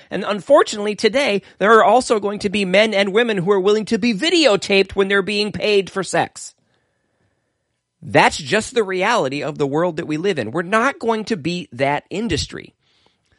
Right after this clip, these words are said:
but we can still beat the issue if we just understand where this begins. It never begins with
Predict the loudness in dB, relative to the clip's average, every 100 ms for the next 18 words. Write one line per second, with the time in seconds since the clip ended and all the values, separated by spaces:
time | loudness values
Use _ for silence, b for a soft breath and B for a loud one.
0 | _ _ _ _ _ -4 -2 -2 -2 -4
1 | -6 -4 0 4 4 2 -6 -4 -2 -2
2 | -8 -14 -16 -20 -12 -8 -8 -10 -8 -4
3 | -2 -2 -2 -2 -2 -4 -6 -4 -8 -6
4 | -4 -4 -6 -12 -10 -6 -6 -8 -10 -4
5 | -2 0 -2 -4 b b b 0 2 2
6 | -2 -8 -10 -12 -12 -8 -2 0 0 -4
7 | -8 -14 -16 -18 b b b b b b
8 | _ _ -8 -6 -2 0 0 0 -2 -4
9 | -6 -2 2 4 4 2 0 -2 -4 -6